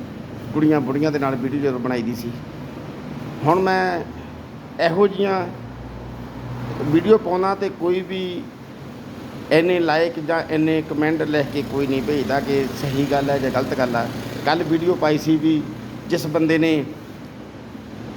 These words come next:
ਦੁਨੀਆ ਦੇ ਵਾਸਤੇ ਇੱਕ ਆਪਣੀ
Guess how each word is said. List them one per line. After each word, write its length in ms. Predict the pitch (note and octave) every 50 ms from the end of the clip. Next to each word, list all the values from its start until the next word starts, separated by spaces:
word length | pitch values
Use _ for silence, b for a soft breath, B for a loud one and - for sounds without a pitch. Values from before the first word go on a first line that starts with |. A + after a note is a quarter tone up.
| - - - - - - - - - - - - - - - - - - D#2 - - C#3+ C3
ਦੁਨੀਆ 320 | F3 F#3+ G#3+ A3+ A#3+ A#3
ਦੇ 100 | A3+ A3
ਵਾਸਤੇ 380 | G3 F#3+ F#3 E3+ - - F#3+ F#3
ਇੱਕ 140 | E3+ - F3
ਆਪਣੀ 420 | F3 E3+ - E3+ F3 F3 F3+ F#3